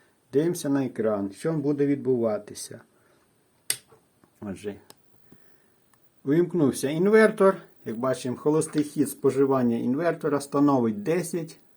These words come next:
і сім ватт. Напруга п'ятдесят три і сім вольта,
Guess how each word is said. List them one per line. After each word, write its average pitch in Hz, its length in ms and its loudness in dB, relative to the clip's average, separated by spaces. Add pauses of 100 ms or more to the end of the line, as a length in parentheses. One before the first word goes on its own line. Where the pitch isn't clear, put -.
(220)
і - 60 -18
сім 139 360 0
ватт. 95 420 -2 (360)
Напруга 113 380 0 (540)
п'ятдесят 104 520 -6
три 143 200 0
і 123 120 -4
сім 127 320 -6
вольта, 127 440 -2